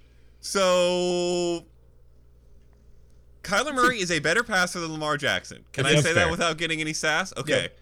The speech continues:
Speaker 1: He is not a better runner because no one is at any position in the N F L.
Speaker 2: Lamar
Speaker 1: But
Speaker 2: Jackson is a
Speaker 1: he
Speaker 2: running
Speaker 1: is
Speaker 2: back.
Speaker 1: Yes.
Speaker 3: Lamar
Speaker 1: But
Speaker 3: Jackson,
Speaker 1: he is
Speaker 3: R B one.
Speaker 1: as
Speaker 3: Yeah.
Speaker 1: close. He is arguably as close as it gets right now,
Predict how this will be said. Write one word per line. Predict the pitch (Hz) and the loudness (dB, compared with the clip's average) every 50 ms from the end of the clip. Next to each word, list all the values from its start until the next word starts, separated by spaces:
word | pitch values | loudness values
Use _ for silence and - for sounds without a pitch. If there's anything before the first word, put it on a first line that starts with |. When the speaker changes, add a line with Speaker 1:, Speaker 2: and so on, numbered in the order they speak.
| - - - - - - - - - - | -20 -20 -20 -20 -20 -20 -20 -20 -20 -20
Speaker 1:
He | - - - - 185 185 175 | -20 -12 -8 -6 -4 -2 0
is | 180 170 151 | 0 -2 -2
not | 143 156 165 202 254 277 | -2 -2 0 2 2 2
a | 240 | 2
better | 202 202 196 185 | 0 -2 -2 -2
runner | 156 139 123 123 131 143 | -2 -2 -4 -2 -4 -4
because | 156 156 147 156 139 | -4 -6 -8 -8 -8
no | 131 131 135 170 220 233 | -8 -4 -2 0 0 0
one | 175 127 117 110 | 0 -2 -2 -2
is | 110 113 120 127 135 - - | -2 -2 -2 -2 -4 -6 -4
at | 151 143 - - | -4 -4 -4 -2
any | 185 202 196 170 - | -2 -2 -2 -2 -4
position | 190 135 117 107 104 - - 110 | -6 -6 -6 -4 -4 -4 -6 -6
in | 110 | -6
the | 110 110 | -4 -2
N | 101 101 98 | 0 0 0
F | 92 92 - | -2 -2 -4
L. | 98 90 101 117 156 - - - | -6 -4 -2 -4 -4 -6 -8 -6
Speaker 2:
Lamar | 110 110 117 117 | -2 0 2 2
Speaker 1:
But | 110 185 | 4 4
Speaker 2:
Jackson | - 214 - 156 - 104 | 4 4 2 2 0 -2
is | 98 90 | -2 0
a | 104 | 0
Speaker 1:
he | 95 - | 0 0
Speaker 2:
running | 87 - 87 | 0 0 0
Speaker 1:
is | 85 87 | 0 0
Speaker 2:
back. | 90 98 131 - - - - - - - | 0 -2 -2 -2 -6 -18 -20 -20 -20 -20
Speaker 1:
Yes. | - - 165 151 120 98 120 202 - - - - | -18 -12 -6 -4 -2 -2 -2 -2 -4 -8 -12 -4
Speaker 3:
Lamar | - 175 180 185 170 | 0 2 6 6 6
Speaker 1:
But | 165 | 8
Speaker 3:
Jackson, | 160 175 165 160 - 185 170 | 8 6 6 6 4 2 2
Speaker 1:
he | - | 2
is | 165 | 2
Speaker 3:
R | 156 | 4
B | 160 - - | 4 4 4
one. | 226 262 | 4 4
Speaker 1:
as | 269 | 2
Speaker 3:
Yeah. | 247 - | 0 -4
Speaker 1:
close. | - - 226 226 240 269 247 175 143 139 139 - - - - - - | -8 -10 -6 -2 0 2 2 0 0 -2 -4 -8 -8 -10 -12 -14 -16
He | 170 170 170 | -10 -6 -6
is | 160 170 | -4 -4
arguably | - 175 196 214 214 226 196 196 196 | -2 -2 -2 -2 -2 -4 -6 -6 -6
as | - 135 160 180 190 190 - | -4 -2 -2 -2 -2 -4 -6
close | - - 202 196 180 151 | -10 -8 -6 -6 -6 -6
as | 156 139 139 | -6 -8 -8
it | 135 123 | -10 -8
gets | 156 165 151 - 123 | -6 -6 -6 -6 -6
right | 107 110 131 135 139 127 | -8 -4 -2 -2 -2 -4
now, | 117 127 147 165 156 131 113 107 104 104 104 | -6 -4 -2 -2 0 0 0 -2 -2 -4 -8